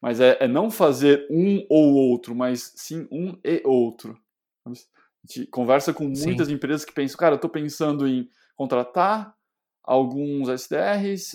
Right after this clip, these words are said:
Speaker 1: ou terceirizar." E, na verdade,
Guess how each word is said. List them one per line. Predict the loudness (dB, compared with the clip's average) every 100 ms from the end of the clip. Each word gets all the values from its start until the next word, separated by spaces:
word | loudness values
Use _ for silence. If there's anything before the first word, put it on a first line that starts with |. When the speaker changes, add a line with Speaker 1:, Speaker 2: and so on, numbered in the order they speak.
| -8
Speaker 1:
ou | 2 4 4 0
terceirizar." | -2 -2 -4 -4 -2 -2 -2 -4 _ _ _ _ _ _ _ _ _ -6
E, | -2 2 2 2 2 2 0 -4 _ _ _ _ _ _
na | -4 -2
verdade, | 2 2 2 4 2 2 -4 -2